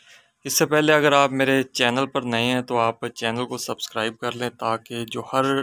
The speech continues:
नई आने वाली वीडियो है वो आप तक पहुंचती रहे। और आप अगर बटेर फार्मिंग करना चाहते हैं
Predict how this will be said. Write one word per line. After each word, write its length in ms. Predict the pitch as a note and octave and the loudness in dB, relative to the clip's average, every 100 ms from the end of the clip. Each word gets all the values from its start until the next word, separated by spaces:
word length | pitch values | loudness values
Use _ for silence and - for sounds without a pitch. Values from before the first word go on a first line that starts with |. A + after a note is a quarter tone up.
| B2 | -2
नई 200 | A#2+ B2 | 0 2
आने 180 | A#2+ A#2+ | 0 0
वाली 220 | A#2+ A#2 | -2 -2
वीडियो 340 | A2 A2+ B2 A#2+ | -6 -6 -4 -4
है 80 | |
वो 160 | A2 A2+ | -4 -2
आप 180 | A2+ - A#2 | -2 -4 -10
तक 200 | A2+ A#2+ | -10 -8
पहुंचती 840 | A2+ - _ _ A#2 A2+ A#2 C#3 | -8 -10 _ _ -6 -6 -4 0
रहे। 200 | C3+ B2 - _ - - - - _ - | 2 0 -4 _ -20 -20 -20 -20 _ -2
और 240 | A#2+ A#2+ B2+ - | 0 4 2 2
आप 240 | A#2+ A#2+ - | 4 2 2
अगर 160 | A#2+ A#2+ | -4 -4
बटेर 320 | A#2 A#2 A#2+ A#2+ | -4 -4 -4 -2
फार्मिंग 400 | B2+ A#2+ B2 A2+ | -2 -2 -2 -6
करना 260 | A2+ A#2 | -4 -4
चाहते 360 | A2+ A#2 - C3+ | -4 -8 -10 -8
हैं 140 | A#2+ | -8